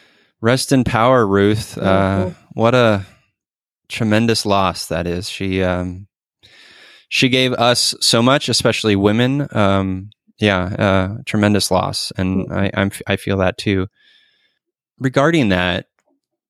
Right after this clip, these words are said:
Speaker 1: does it feel, Vanessa, like, you know, I, I, I guess I, I'm, I'm guilty of this a little bit. Does it feel like, you know,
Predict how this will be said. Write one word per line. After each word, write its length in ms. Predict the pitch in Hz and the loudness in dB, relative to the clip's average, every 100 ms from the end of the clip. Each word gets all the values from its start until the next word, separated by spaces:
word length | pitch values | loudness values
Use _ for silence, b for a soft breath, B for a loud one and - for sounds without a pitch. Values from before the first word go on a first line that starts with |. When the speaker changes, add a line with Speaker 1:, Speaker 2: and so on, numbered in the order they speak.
| _ - | _ -12
Speaker 1:
does 220 | 127 131 | -4 -2
it 120 | 160 156 | -2 -4
feel, 760 | - - 131 135 131 131 127 | -12 0 2 4 4 4 0
Vanessa, 680 | 120 120 113 110 - 117 113 | 0 0 2 2 0 2 2
like, 760 | 110 101 98 95 - - - _ _ _ _ b b b b | 2 2 2 0 -4 -18 -20 _ _ _ _ b b b b
you 120 | - | -4
know, 120 | 104 92 | 0 0
I, 180 | 104 - | 0 0
I, 220 | 110 107 - | -2 -4 -4
I 120 | 110 | -2
guess 260 | 110 104 | 0 2
I, 220 | 110 101 98 | 2 2 0
I'm, 260 | 104 104 - - - | 0 -2 -4 -16 -14
I'm 500 | 90 107 101 95 98 _ _ _ 127 | -6 -4 -4 -6 -12 _ _ _ -4
guilty 360 | 113 127 127 | 0 0 2
of 100 | 107 | 0
this 220 | 98 98 - | 0 -4 -2
a 40 | |
little 120 | 101 | -2
bit. 160 | 95 98 | 0 0
Does 140 | 120 | 0
it 80 | 131 | 0
feel 360 | - 131 131 123 | 0 2 4 4
like, 380 | 113 104 - | 4 2 -2
you 120 | - 113 | -8 -2
know, 300 | 98 98 | -2 -2